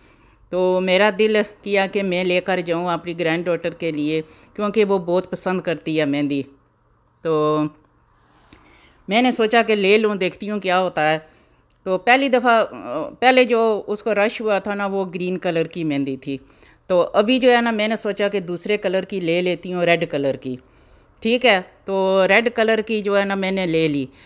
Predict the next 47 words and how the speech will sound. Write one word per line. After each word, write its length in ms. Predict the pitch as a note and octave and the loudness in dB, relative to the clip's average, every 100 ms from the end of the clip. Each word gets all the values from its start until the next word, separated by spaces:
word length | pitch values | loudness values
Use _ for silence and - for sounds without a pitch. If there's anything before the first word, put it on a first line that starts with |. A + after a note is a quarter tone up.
| - - | -16 -4
तो 60 | |
मैं 200 | G3+ G#3 | -2 0
घर 200 | F3+ G3 | 4 6
आई, 260 | B3 G#3 G#3+ G#3 _ - | 6 4 0 -4 _ -10
तो 440 | E3+ F3+ F3 F3 | -4 -2 -2 -4
जब 380 | E3+ F3+ G3 G3+ | -6 -4 -4 -6
मैंने 260 | G3 G3 G#3 | -6 -4 -4
अपनी 300 | G3 G3 G3 | -4 -6 -6
डॉटर 360 | F3 E3+ F#3+ | -2 -2 -4
को 340 | F#3 F#3 F#3 F3+ | -4 -2 0 0
दिखाई 380 | F3 - E3+ F#3 | -2 0 2 2
और 120 | F3+ | 2
ग्रैंड 340 | F3 E3 F#3 | 0 0 0
डॉटर 300 | F3+ F3 F3+ | -4 -4 -6
को, 180 | F3+ F#3 | -4 -4
तो 240 | F3+ E3+ - - - _ - | 0 -2 -4 -20 -20 _ 0
मेरी 140 | G3 | 4
ग्रैंड 320 | F#3+ F#3+ A3 | 4 4 4
डॉटर 240 | A3+ G#3 G#3+ | 2 2 0
तो 120 | G#3 | 0
बहुत 300 | E3+ F3 G3 | 0 -2 -2
खुश 280 | - G3 - | -4 -4 -2
हो 120 | D#3 | -2
गई। 240 | D#3 D3+ D3 _ - | -2 -4 -6 _ -2
पर 140 | F#3 | 0
मेरी 300 | G3 F#3 G3+ | 2 0 0
डॉटर 320 | F#3+ F#3 G#3 | 0 -2 -2
ने 100 | G#3 | -4
बोला 300 | F#3+ F3 F3+ | 0 2 2
कि, 160 | F#3 F#3+ | 0 0
"अ, 180 | - E3 | 0 -4
पिछली 360 | F#3+ - G3 | -6 -6 -2
दफ़ा 240 | F#3 F#3 E3+ | -2 0 0
इसको 340 | E3+ - F3 | -2 -2 0
रश 260 | E3 E3+ F3+ | 0 0 -2
हो 100 | D#3 | -4
गया 220 | E3 D#3 | -4 -4
था, 180 | D#3+ D#3 | -4 -4
तो 240 | D#3+ D3+ - - - _ - | -4 -6 -10 -20 -20 _ -2
आप 260 | F3+ F3 | 0 0
क्यों 240 | E3+ F#3 F#3 | -2 -2 2
लेकर 360 | F3 E3+ E3 | 2 2 0
आई 160 | D#3+ E3 | 0 0
हैं 120 | D#3+ | 0
इसके 340 | D#3+ - E3 | -2 -4 -4
लिए? 280 | D#3 D3 D#3 D#3+ - _ _ | 0 0 0 -2 -10 _ _
तो 420 | D#3+ D3+ D3+ D3+ | -6 -2 -2 -2